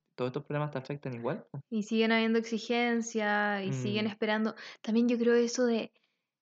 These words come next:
Speaker 2: no sé, yo creo que a todos nos pasa que sentimos que esperan cosas de nosotros, ya sea en
Speaker 1: Mm.
Speaker 2: nuestro trabajo, en nuestra familia, nuestros amigos.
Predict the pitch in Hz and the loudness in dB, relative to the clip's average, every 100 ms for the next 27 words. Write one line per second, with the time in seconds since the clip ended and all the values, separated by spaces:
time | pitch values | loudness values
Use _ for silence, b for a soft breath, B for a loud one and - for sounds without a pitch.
0 | _ - 208 190 240 220 185 208 226 269 | _ -2 -2 0 0 2 0 0 2 4
1 | 302 285 220 247 254 - 247 247 269 247 | 4 4 2 2 0 -2 -2 0 -2 0
2 | 233 226 214 226 247 247 - 233 233 240 | 0 0 2 2 2 0 0 2 2 2
3 | 233 233 226 220 214 214 180 190 196 127 | 2 0 0 0 -2 -2 -4 -2 -2 0
4 | 196 196 190 202 185 165 233 - 233 226 | 0 0 0 -2 -2 0 0 0 2 4
5 | 226 208 185 175 175 170 196 233 233 214 | 4 4 0 -4 -6 -4 0 2 2 2
6 | 208 208 180 180 196 226 220 226 | -2 -6 -6 -4 0 2 0 -2